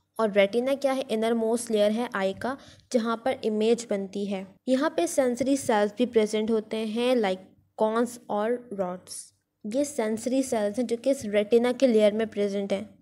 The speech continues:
ये क्या करेंगे? जब लाइट इस रेटिना पे आएगी, लाइट रे, तो ये उस स्टिमुलस को सिग्नल्स में, नर्व इम्पल्स में कन्वर्ट करेंगे और फिर वो इम्पल्स ब्रेन तक जाएगा। इस डायग्राम से देखो, यहाँ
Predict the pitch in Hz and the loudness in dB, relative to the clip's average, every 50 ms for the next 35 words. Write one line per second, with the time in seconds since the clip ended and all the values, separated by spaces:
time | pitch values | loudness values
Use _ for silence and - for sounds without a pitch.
0 | _ _ - 233 254 269 262 302 302 294 294 254 226 226 226 233 247 247 277 269 | _ _ -2 2 2 4 6 4 4 4 2 0 0 0 2 0 2 4 2 2
1 | 220 214 208 202 196 208 220 220 269 269 - 214 220 208 214 214 226 220 233 247 | 2 2 4 4 4 4 4 2 0 0 2 2 4 4 4 2 0 0 0 2
2 | 240 277 262 226 208 190 196 202 214 226 247 247 - 226 208 190 190 190 190 190 | 2 4 4 4 2 0 0 -2 -4 -4 -4 -4 -2 0 2 2 2 0 0 0
3 | 202 202 208 240 285 - - - - _ _ - - - _ - 240 240 226 240 | 2 2 2 2 0 -4 -10 -20 -20 _ _ -20 -20 -20 _ 0 2 2 4 2
4 | 247 - - 254 254 - 233 - - - 226 214 208 208 220 247 247 - - - | 2 2 2 0 0 -4 -6 -2 0 2 2 2 2 2 0 0 -2 0 2 2
5 | 262 294 - - - - - - _ _ _ _ _ - - - - 254 233 214 | 2 2 2 -4 -12 -20 -20 -20 _ _ _ _ _ -12 -6 4 4 4 6 6
6 | 233 233 226 233 240 233 240 247 254 240 226 226 233 220 220 220 220 214 - 240 | 2 4 4 4 2 2 2 2 2 4 4 2 2 2 0 -2 -2 2 4 4
7 | 254 269 254 - 233 220 220 202 196 190 190 190 190 190 190 208 196 196 196 196 | 4 4 4 0 -4 -2 -2 -2 0 2 2 0 0 0 -4 -4 -4 -4 -6 -6
8 | 202 208 208 202 _ _ - 196 196 - 226 220 214 220 214 214 214 240 247 247 | -8 -8 -10 -12 _ _ -10 -10 -4 0 0 0 2 0 -2 0 0 0 0 0
9 | 240 196 202 202 190 196 - 202 196 - 202 190 - - - - - 262 - - | 2 0 0 0 2 0 -4 -4 -6 -8 -12 -14 -18 -20 -6 -2 0 0 4 6
10 | 240 214 202 208 190 196 202 220 214 196 196 196 - 208 214 - - - - - | 6 6 8 6 6 6 4 4 4 4 2 2 0 -2 -4 -6 -12 -20 -20 -20
11 | - - - 240 247 226 220 247 269 | -20 -6 2 4 4 6 6 6 4